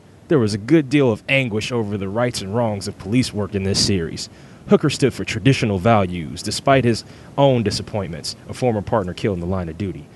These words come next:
And a marriage that had ended in divorce, though he was still on good terms with his ex-wife, Fran. His two daughters, played by Susan McClung and Chrissy, Nicole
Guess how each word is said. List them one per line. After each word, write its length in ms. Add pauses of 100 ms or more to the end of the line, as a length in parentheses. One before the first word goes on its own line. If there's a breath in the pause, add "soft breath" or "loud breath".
(280 loud breath)
And 120
a 40
marriage 340
that 140
had 140
ended 260
in 100
divorce, 460
though 140
he 120
was 140
still 200
on 120
good 180
terms 300
with 100
his 140
ex-wife, 480
Fran. 400 (420 loud breath)
His 140
two 180
daughters, 420
played 300
by 200
Susan 360
McClung 520 (500 loud breath)
and 160
Chrissy, 340
Nicole 400